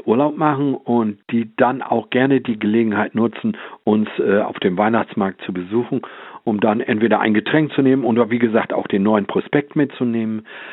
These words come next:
äh, um sich dann schon mal ein bisschen Urlaubsgefühl, ähm,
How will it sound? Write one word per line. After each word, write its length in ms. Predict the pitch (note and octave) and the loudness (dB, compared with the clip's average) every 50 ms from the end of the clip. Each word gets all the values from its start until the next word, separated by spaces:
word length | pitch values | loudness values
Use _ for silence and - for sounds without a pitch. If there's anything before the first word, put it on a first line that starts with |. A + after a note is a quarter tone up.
| - - - | -16 -10 -4
äh, 60 | - B2 | 0 2
um 480 | A2 G#2+ A2 G#2+ C3 - - B2 A2+ G#2 | 2 4 4 2 2 2 0 -2 -2 -4
sich 140 | G#2+ G2+ - | -8 -8 -2
dann 200 | - A#2+ A2 G#2+ | 0 0 0 0
schon 240 | - - - A2 G2+ | 0 -2 0 0 2
mal 240 | G#2 G#2 G#2 G#2 G#2 | 2 4 4 4 4
ein 80 | G2+ | 2
bisschen 360 | G2+ A2 G2+ - - A2+ G2 - | 2 0 -2 -2 -2 -4 -2 0
Urlaubsgefühl, 1120 | G#2+ G#2+ A2 G#2+ G2 F#2+ F#2 - - - F2+ - - - G2+ F2 E2 E2+ E2 D#2+ D#2 D#2 - - - - - - - - - - | 2 2 4 4 4 2 0 -2 -2 -2 -2 -2 -2 -4 -4 -2 0 2 2 0 0 -2 -6 -12 -18 -16 -16 -16 -18 -16 -8 -2
ähm, 800 | F#2+ F2+ F2+ F2 F2 E2+ F2 E2+ E2+ E2+ E2+ F2 F2 E2+ E2 E2 | 0 2 4 4 2 2 0 -2 -4 -8 -10 -10 -10 -10 -12 -14